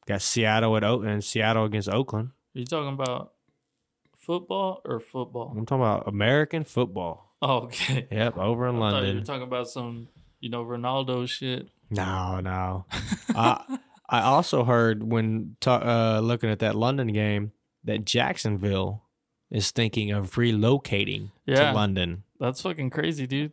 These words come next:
Speaker 1: How would they do that,
Speaker 2: Their,
Speaker 1: schedule-wise?
Speaker 2: uh, their, uh, their owner's fucking crazy, man, and
Speaker 1: He
Speaker 2: he's got a
Speaker 1: is.
Speaker 2: legit fucking mustache. That's why he can do it.
Speaker 1: Well, and he's rich as hell. I mean, they're all rich as hell, but he's, from
Speaker 2: Yeah.
Speaker 1: what I heard, he's super rich.
Speaker 2: No, he's got that fucking foreign,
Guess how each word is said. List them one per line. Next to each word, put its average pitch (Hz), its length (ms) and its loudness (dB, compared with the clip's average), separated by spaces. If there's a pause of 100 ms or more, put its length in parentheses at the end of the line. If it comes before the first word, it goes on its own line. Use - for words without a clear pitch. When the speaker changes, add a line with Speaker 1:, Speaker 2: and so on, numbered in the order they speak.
Speaker 1:
How 170 260 0
would 170 160 2
they 160 120 4
do 165 140 6
that, 131 300 4
Speaker 2:
Their, 131 260 4
Speaker 1:
schedule-wise? 131 480 4
Speaker 2:
uh, 127 220 0 (260)
their, 131 320 2
uh, 131 420 0 (220)
their 127 160 0
owner's 147 300 0
fucking 160 340 -6
crazy, 170 340 -4
man, 139 220 -2
and 131 100 2
Speaker 1:
He 120 140 4
Speaker 2:
he's 156 80 6
got 143 120 4
a 139 40 4
Speaker 1:
is. 131 80 2
Speaker 2:
legit 131 440 0
fucking 135 280 -2
mustache. 135 520 -2
That's 135 240 -4
why 139 140 0
he 135 120 0
can 127 120 -4
do 147 140 -2
it. 110 60 -2
Speaker 1:
Well, 113 260 2
and 107 280 -2
he's 113 220 -2
rich 101 320 0
as 92 100 0
hell. 101 200 2
I 104 60 4
mean, 107 140 2
they're 107 160 6
all 113 200 6
rich 98 240 -2
as 87 120 -4
hell, 92 260 0
but 85 220 -6
he's, 104 500 -2 (400)
from 123 140 0
Speaker 2:
Yeah. 120 120 4
Speaker 1:
what 107 100 4
I 107 80 6
heard, 95 140 2
he's 104 200 0
super 92 340 -2
rich. 73 300 -6
Speaker 2:
No, 123 180 0
he's 131 240 -2
got 131 260 0
that 123 340 -2
fucking 120 380 -4
foreign, 127 540 -2